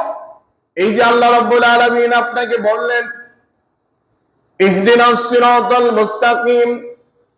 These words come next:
আপনি সঠিক একটা পথ দেখানো হলো, এই পথের বাইরে আপনি যাবেন না। এখন আপনি যে অফিসে চাকরি করতেছেন,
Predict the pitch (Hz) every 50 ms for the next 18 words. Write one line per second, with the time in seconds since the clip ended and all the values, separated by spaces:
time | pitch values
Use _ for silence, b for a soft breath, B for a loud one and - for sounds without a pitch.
0 | _ _ - 185 208 - - 233 240 240 233 240 233 - - 214 220 - 247 226
1 | 247 240 226 - - 247 240 240 240 220 220 240 240 240 240 240 202 240 240 233
2 | 214 240 240 233 240 240 233 240 247 240 240 240 233 233 - - - - - -
3 | _ _ - 185 214 247 240 - - 190 214 220 - 214 240 247 247 226 196 202
4 | 208 214 226 240 233 247 233 233 - - 240 240 233 220 220 214 214 214 240 240
5 | 240 240 240 240 240 233 233 - - - _ _ _ _ _ _ _ _ _ -
6 | 185 196 190 240 247 247 233 240 - - 233 233 202 226 247 240 214 208 208 208
7 | 240 220 190 240 233 226 226 220 220 214 220 220 220 233 240 202 220 233 233 -
8 | - 247 240 - - 240 240 240 233 233 - -